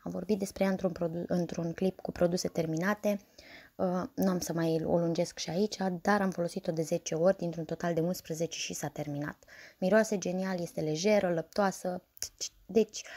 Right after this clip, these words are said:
vă invit să vedeți acel clip în care am vorbit mai multe despre ea.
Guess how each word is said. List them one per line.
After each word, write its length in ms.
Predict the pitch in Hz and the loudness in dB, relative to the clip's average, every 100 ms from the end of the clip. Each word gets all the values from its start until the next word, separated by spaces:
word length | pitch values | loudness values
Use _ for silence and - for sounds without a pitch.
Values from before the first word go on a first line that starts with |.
| - - | -14 -12
vă 440 | - - 190 240 226 | -10 -6 2 6 6
invit 300 | 208 196 - | 6 0 -2
să 80 | |
vedeți 300 | 175 175 180 | -6 -4 -4
acel 200 | - - | -4 -6
clip 200 | 165 175 | -4 -6
în 80 | - | -4
care 160 | 160 160 | -6 -4
am 100 | 156 | -4
vorbit 300 | 156 156 165 | -4 -6 -6
mai 140 | 151 | -4
multe 300 | 147 147 - | -4 -6 -6
despre 340 | - - - - | -8 -8 -6 -6
ea. 180 | - | -6